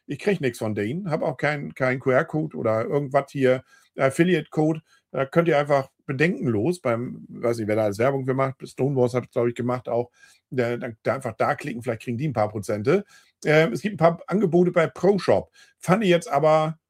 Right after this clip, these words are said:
okay. Ich hatte noch überlegt, die Shrek-Minifiguren-Serie mir zu holen. Die scheint aber nicht mehr da zu sein.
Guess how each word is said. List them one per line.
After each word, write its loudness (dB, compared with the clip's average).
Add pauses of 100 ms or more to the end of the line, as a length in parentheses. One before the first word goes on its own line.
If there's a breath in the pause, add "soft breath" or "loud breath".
(140)
okay. -2
Ich -2
hatte 4
noch 2
überlegt, 0
die -6
Shrek-Minifiguren-Serie -2
mir -4
zu 0
holen. 2 (300 soft breath)
Die -2
scheint 0
aber -2
nicht -2
mehr 0
da -2
zu -12
sein. -12